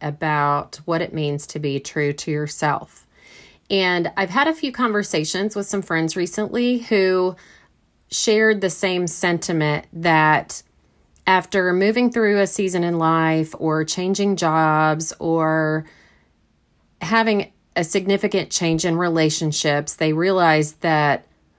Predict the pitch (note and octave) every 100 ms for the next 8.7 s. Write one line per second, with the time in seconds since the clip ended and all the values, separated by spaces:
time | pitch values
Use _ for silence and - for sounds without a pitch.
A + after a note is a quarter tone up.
0 | _ - F#3+ G#3+ G#3 - D#3+ D3+ D#3+ G#3
1 | - _ _ F#3+ F#3+ A3+ G3+ F3 - -
2 | F#3 A#3 C4+ A3+ A3 A3 G3+ G#3+ F#3 F3+
3 | F3 E3+ - - A3 G#3+ G#3 G3 - D#3+
4 | D3 B2+ B2+ F#3 F3+ F3 E3+ E3 E3 D#3+
5 | D#3+ - - - _ _ _ _ _ -
6 | F#3 A#3+ C#4 C4 G#3 G#3+ G#3 G3 G3+ -
7 | F#3 F3+ F3 E3+ F3+ E3 D#3 D3+ D3 -
8 | E3 E3+ E3 D#3+ D#3+ D3+